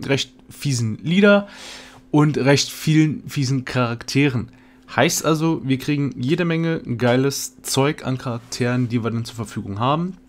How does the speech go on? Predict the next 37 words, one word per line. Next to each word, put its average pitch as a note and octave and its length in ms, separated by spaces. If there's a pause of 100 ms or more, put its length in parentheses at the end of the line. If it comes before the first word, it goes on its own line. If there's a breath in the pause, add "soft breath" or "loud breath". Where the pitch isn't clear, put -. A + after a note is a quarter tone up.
(680)
Caleb A#2 420
hat, - 400
äh, A2+ 220
noch G#2+ 200
nicht E3 180
gesagt, C#3 300
wann C3+ 100
das C#3+ 120
Ganze B2+ 200
passieren A2 440
wird. E3+ 200
Es - 180
wurde D3 160
mal C#3+ 140
irgendwie C3+ 220
gesagt, B2+ 320
Caleb B2+ 320
hat - 160
wohl B2+ 60
das A#2 140
ganze B2 260
Jahr G#2+ 280
schon B2+ 180
durchgeplant. C3+ 500
Also A#2 160
vermute C3 300
ich - 80
mal, A#2+ 80
die A2+ 80
Charaktere A2+ 420
werden A2 180
wir, G#2 200
wenn, C#3 300
erst - 420
nächstes E3 380
Jahr G3+ 140
sehen. G#3+ 260